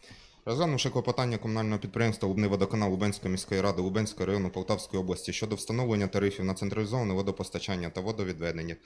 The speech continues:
відповідно до постанови Кабінету Міністрів України від,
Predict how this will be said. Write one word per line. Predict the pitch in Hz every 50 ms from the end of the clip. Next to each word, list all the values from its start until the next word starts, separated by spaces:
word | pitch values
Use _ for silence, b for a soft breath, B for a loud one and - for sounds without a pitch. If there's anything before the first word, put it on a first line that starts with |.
| B B B B B B -
відповідно | 104 95 - 117 131 135 120 110
до | 95 104 98
постанови | - 101 - - 104 110 113 107 98
Кабінету | 98 98 92 98 104 113 110 - 95
Міністрів | 92 98 107 101 - - 95 95
України | 92 - 90 85 87 87 87 87
від, | 82 95 95 -